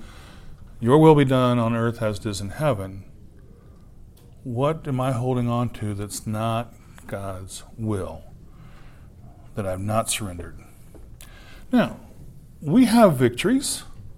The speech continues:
We have, uh, through life, we do have some victories, right? There's some aspects of ourself that, that we have been successful in giving up.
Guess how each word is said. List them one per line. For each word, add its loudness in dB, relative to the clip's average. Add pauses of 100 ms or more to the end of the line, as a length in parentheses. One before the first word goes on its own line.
(880)
We 2
have, 2 (480)
uh, 2
through 6
life, 8
we 2
do 4
have 4
some 0
victories, 0
right? 4
There's 0
some 6
aspects 4
of 6
ourself 6 (680)
that, 6
that 2
we 4
have 0
been 2
successful 0
in -2
giving 0
up. -2